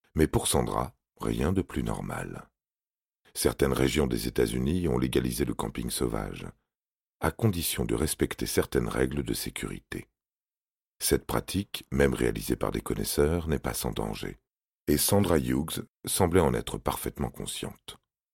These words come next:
Quoi de plus normal pour une femme ayant grandi dans un milieu favorable aux randonnées et à l'aventure ? Hawaï. Née le vingt-six juillet mille neuf cent soixante-six,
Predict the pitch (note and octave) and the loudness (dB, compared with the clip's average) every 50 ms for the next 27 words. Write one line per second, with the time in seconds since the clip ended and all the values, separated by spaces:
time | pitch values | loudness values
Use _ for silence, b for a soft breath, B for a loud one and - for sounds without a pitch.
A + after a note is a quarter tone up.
0 | _ _ _ _ _ _ _ _ _ _ _ - - A#2 B2 A#2 D#2+ C#2 - - | _ _ _ _ _ _ _ _ _ _ _ 2 6 6 6 6 6 2 0 0
1 | C#2 C2+ C#2+ D#2 C#2+ C#2 B1 A#1 D2 F#2 F#2+ - - - D2 D2 C#2+ C#2 - - | 2 4 4 6 6 4 4 4 4 2 2 0 -2 0 2 2 2 2 4 4
2 | E2 D#2 D2 A#1+ A1 A1 A#1 A#1+ A#1+ C2+ C2+ A#1+ B1+ C2 D2+ C#2+ - B1 G#1 A1+ | 4 4 4 2 0 -2 -2 0 0 0 0 0 0 -2 -2 -2 -4 -4 -4 -4
3 | A#1+ A#1 B1+ B1+ B1+ C2+ C#2 - - D#2 C2+ A#1 B1 A1 A#1+ B1 A#1+ A#1+ A1 G1+ | -4 -2 -2 -2 0 0 0 2 4 4 4 4 2 2 0 0 0 0 0 2
4 | C2+ C2+ A1+ G#1+ G#1 G#1+ A1+ B1 C2 C#2 C#2 A#1+ G1+ G1+ G1+ G1+ G1+ G1+ - - | 2 0 0 0 -2 -2 -2 -2 -2 -2 -2 -2 -2 -4 -6 -8 -8 -12 -10 -10
5 | - - - - - - - - _ _ _ _ _ _ _ _ _ _ _ _ | -10 -10 -10 -10 -12 -16 -20 -20 _ _ _ _ _ _ _ _ _ _ _ _
6 | - - A1 G#1 G1+ G1+ - G1+ G1+ G1+ G1+ G1+ - - _ _ _ _ _ _ | -2 0 0 0 -2 -4 -6 -8 -10 -12 -14 -16 -18 -20 _ _ _ _ _ _
7 | _ _ _ _ _ _ _ _ _ _ _ _ _ _ _ _ _ - D#2+ F#2 | _ _ _ _ _ _ _ _ _ _ _ _ _ _ _ _ _ 4 6 8
8 | A#2 A2 E2+ C#2 A#1 D2 D#2 D2 - - F2+ D2 B1+ C#2+ C#2 A1+ G#1+ A1 B1 C#2+ | 8 8 8 6 4 2 2 0 0 -2 -2 -2 0 -2 -2 0 0 0 0 0
9 | D2+ C#2+ - - - A#1 - - C#2+ C2+ - - A1 - - - - C#2 C2 - | 0 0 0 0 -2 -4 -2 -4 -4 -4 -4 -4 -6 -6 -6 -8 -8 -8 -8 -10
10 | - - - | -12 -14 -16